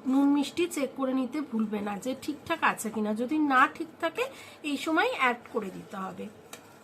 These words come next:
তো খুব ভালোভাবে ধিমে আঁচে আমরা বেশ কিছুক্ষণ বয়েল করব ঢাকা চাপা দিয়ে। দুটো চেরা কাঁচা লঙ্কা অ্যাড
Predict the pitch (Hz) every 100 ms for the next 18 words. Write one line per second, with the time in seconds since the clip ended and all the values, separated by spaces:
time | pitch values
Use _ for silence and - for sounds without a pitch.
0 | - - - - - - - - - -
1 | 330 311 269 269 294 294 294 302 247 262
2 | 277 294 269 233 - 277 262 240 247 254
3 | - - - 247 - 349 330 247 220 220
4 | - 202 202 214 - - - - 247 269
5 | 262 262 294 240 214 - - - - -
6 | - - - - - 240 254 240 247 240
7 | 247 240 233 247 247 240 269